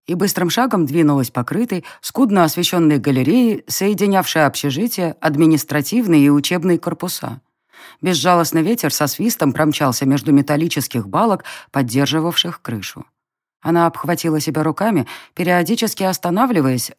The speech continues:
чтобы растереть голени. Вскоре ее пальцы тоже занемели, и как бы она ни старалась, как бы усердно ни терла их друг от друга, не могла почувствовать ни малейшего тепла. В отчаянии она поднесла ладони к лицу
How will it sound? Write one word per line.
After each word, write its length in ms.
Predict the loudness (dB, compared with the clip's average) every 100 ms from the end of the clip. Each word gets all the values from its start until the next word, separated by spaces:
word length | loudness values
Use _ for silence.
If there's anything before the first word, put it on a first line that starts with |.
| -12
чтобы 320 | -6 -2 -2
растереть 480 | -2 -4 -4 -2 -2
голени. 500 | 0 0 -2 -6 -12 _ _ _ _
Вскоре 420 | -6 -2 0 0
ее 160 | 0
пальцы 320 | -2 -4 -2 -4
тоже 320 | -2 -2 -2
занемели, 600 | 0 0 2 2 2 -2 -10 -20 _
и 80 | -4
как 180 | -2 0
бы 120 | 2
она 180 | 2 2
ни 80 | 2
старалась, 640 | 0 -2 0 -2 -4 -10 _
как 220 | -4 0
бы 100 | 2
усердно 460 | 2 2 -2 0 4
ни 160 | 4
терла 340 | 2 0 0 -2
их 320 | -2 -4 -4
друг 300 | -4 -4 -4
от 100 | -4
друга, 340 | -2 0 0 -2 -14 -20 _ _
не 100 | -2
могла 280 | -2 0 -2
почувствовать 640 | -2 -2 -2 -2 -2 0
ни 80 | 2
малейшего 540 | 2 0 -2 -4 -6
тепла. 400 | -6 -10 -12 -16 -16 _ _ _ _ _ _ _
В 60 | -2
отчаянии 640 | 0 2 2 4 4 2 0
она 220 | 0 0
поднесла 520 | -2 0 0 0 -2
ладони 380 | 0 0 2 0
к 80 | 0
лицу 340 | -2 0 -2